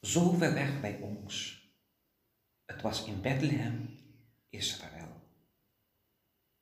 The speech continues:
Maar nu is het ook Kerstmis in onze eigen huis, in onze eigen kamer en in je innerlijk.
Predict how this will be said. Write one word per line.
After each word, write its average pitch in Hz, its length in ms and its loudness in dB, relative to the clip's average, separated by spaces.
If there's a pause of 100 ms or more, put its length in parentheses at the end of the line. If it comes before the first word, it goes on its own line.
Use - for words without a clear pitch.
(560)
Maar 147 260 2
nu 139 120 8
is 139 380 2
het - 160 -2
ook 117 200 -2
Kerstmis 107 760 -4 (160)
in 135 240 -4
onze 139 300 0
eigen 185 480 -2
huis, 85 680 -6 (1040)
in - 160 -8
onze - 260 -4
eigen - 400 -4
kamer 101 500 -4 (1040)
en - 500 -4 (280)
in 139 240 0
je 139 180 0
innerlijk. 90 580 -10